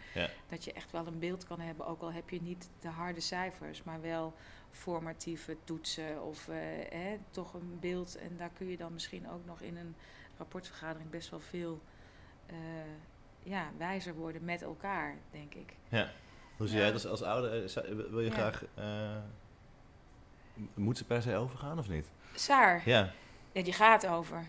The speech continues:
Speaker 1: Oké.
Speaker 2: Want die, daar, dat is wat ik zeg. Als ouder heb ik nul zorgen over, eh, achterstand of, eh, of, of vertraging.
Speaker 1: Ja.
Speaker 2: Maar dat is omdat het, eh, toevallig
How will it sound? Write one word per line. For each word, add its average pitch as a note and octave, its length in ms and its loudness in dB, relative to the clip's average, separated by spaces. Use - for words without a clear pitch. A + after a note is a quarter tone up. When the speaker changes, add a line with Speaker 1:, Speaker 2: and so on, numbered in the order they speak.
Speaker 1:
Oké. - 200 6
Speaker 2:
Want F3+ 140 2
die, F#3+ 300 0
daar, F#3 300 2
dat F#3 200 4
is F3 120 -6
wat F#3 180 4
ik F3+ 100 -4
zeg. F#3 380 6
Als - 220 0
ouder G3 360 6
heb F3+ 160 0
ik F#3 180 -4
nul F#3+ 500 4
zorgen F3 460 0
over, E3 420 0
eh, - 240 -6
achterstand F3 720 -2
of, - 300 -8
eh, E3 580 2
of, - 320 -6
of - 280 -10
vertraging. F3+ 760 0
Speaker 1:
Ja. G2+ 220 8
Speaker 2:
Maar E3 160 0
dat E3 180 0
is - 200 -4
omdat E3 420 -2
het, F3 320 -4
eh, F#3 100 0
toevallig F#3 760 0